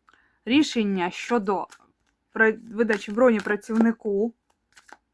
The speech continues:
який є ухилянтом в розшуку, буде прийматись для всіх таких людей, для всіх,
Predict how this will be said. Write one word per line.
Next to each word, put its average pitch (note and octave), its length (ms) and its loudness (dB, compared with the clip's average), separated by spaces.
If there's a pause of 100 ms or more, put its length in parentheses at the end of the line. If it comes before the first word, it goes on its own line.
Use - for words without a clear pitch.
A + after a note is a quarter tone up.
(1500)
який A#3 340 -2
є A3+ 100 4
ухилянтом A3 880 0
в G3+ 40 -8
розшуку, G3+ 760 -2 (440)
буде G#3+ 300 -2 (200)
прийматись G#3 960 0 (360)
для A3 320 4
всіх - 460 -2
таких F#3 500 -6
людей, E3 280 -16
для F#3+ 140 -6
всіх, - 480 -10